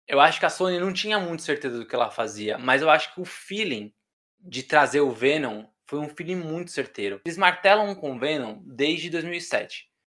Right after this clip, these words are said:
né? Exigiram que ti-, que tivesse o Venom lá no Homem-Aranha três.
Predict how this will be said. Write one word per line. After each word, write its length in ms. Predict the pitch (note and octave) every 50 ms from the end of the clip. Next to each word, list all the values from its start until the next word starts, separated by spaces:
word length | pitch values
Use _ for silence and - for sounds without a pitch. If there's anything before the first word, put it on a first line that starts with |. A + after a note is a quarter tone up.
| _ _ _ _ -
né? 240 | A2+ A2 G#2+ - -
Exigiram 600 | B2+ B2 B2+ D3 C#3 A#2+ - D3 E3 F3 F#3+ F#3+
que 100 | F#3 F3+
ti-, 220 | - - - D3+ C#3+
que 240 | - - - - -
tivesse 320 | - C3 C3 C3 C3 C#3
o 40 | A2
Venom 260 | A2+ A#2+ A#2 A#2 A2
lá 180 | A2 A2+ A2+ A#2
no 100 | A2+ A2
Homem-Aranha 380 | A2 G#2+ G2+ G#2 G#2 G2+ G2+ -
três. 600 | - G#2 G#2 G#2+ A#2+ B2 - - - - -